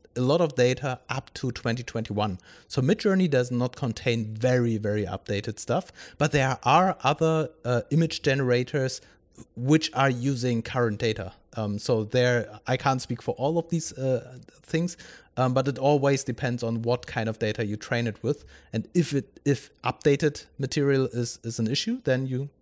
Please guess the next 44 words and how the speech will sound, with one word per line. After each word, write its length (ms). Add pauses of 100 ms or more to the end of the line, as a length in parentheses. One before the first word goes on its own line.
(200)
select 460
one 120
of 120
those. 320
And 200
Midjourney, 400
they 160
had, 280
like, 220
this, 240
this, 320 (140)
um, 320 (140)
this 120
break 320
where 120
they 120
said, 360
uh, 220
"Okay, 200
we 240
train 400
with 140
this, 220 (440)
this 160
data 220
set, 260 (380)
at 140
least 220
in 120
this 160
version 360
that 160
I'm 260 (140)
working 320
on 120
right 200
now." 220 (120)
And 140
maybe 440
in 80
the 60
future 340
they 200
will, 320